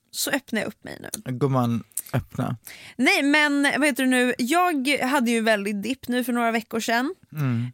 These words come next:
Speaker 1: Ehm, som höll liksom en månad ungefär, en och en halv, något sånt. Ja.
Speaker 2: Just det.
Speaker 1: Eh, och då var det ju väldigt mycket att jag kände mig dålig i alla perspektiv.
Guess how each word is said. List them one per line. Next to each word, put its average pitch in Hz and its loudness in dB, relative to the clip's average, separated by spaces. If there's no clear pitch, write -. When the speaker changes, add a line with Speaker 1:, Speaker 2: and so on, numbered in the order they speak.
Speaker 1:
Ehm, 214 2
som 247 0
höll 220 2
liksom 226 -2
en 226 2
månad 208 0
ungefär, 208 0
en 220 0
och 214 -2
en 214 -2
halv, 214 0
något 214 -4
sånt. 208 -6
Ja. - 2
Speaker 2:
Just 113 -2
det. 120 -4
Speaker 1:
Eh, 220 6
och 285 4
då 381 4
var 277 6
det 247 4
ju 233 4
väldigt 208 2
mycket 208 -2
att 196 -8
jag 208 -2
kände 208 -2
mig 196 -2
dålig 202 0
i 349 4
alla 247 4
perspektiv. - -6